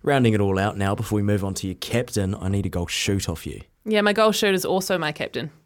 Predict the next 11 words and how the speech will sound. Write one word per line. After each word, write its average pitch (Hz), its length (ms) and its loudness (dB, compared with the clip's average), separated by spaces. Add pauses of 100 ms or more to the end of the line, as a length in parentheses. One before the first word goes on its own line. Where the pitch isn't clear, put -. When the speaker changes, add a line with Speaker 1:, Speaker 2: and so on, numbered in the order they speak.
(220)
Speaker 2:
Um, 170 560 0
just 185 240 -4
because. 170 580 -2
Also, 339 260 4
someone 392 320 4
sponsor 262 380 4
Speaker 1:
Double 135 100 6
Speaker 2:
this 196 140 6
Speaker 1:
points. - 260 2
Speaker 2:
segment 165 160 -2
because 226 340 2